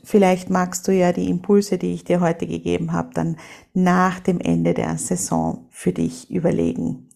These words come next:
ob du sie umsetzen möchtest. Ich hoffe, dir hat die Podcast-Folge gefallen. Wenn das der Fall war,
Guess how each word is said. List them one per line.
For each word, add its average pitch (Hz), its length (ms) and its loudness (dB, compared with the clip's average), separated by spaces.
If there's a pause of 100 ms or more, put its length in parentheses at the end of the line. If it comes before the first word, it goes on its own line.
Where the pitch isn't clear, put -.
(140)
ob - 180 -6
du 196 100 0
sie - 180 -2
umsetzen - 640 -4
möchtest. - 680 -12 (1900)
Ich 214 260 0
hoffe, 294 240 4
dir 254 160 8
hat 226 160 4
die 220 60 4
Podcast-Folge 202 840 2
gefallen. 180 1040 2
Wenn 220 340 4
das 254 200 2
der 220 120 2
Fall 190 460 -2
war, 175 420 -4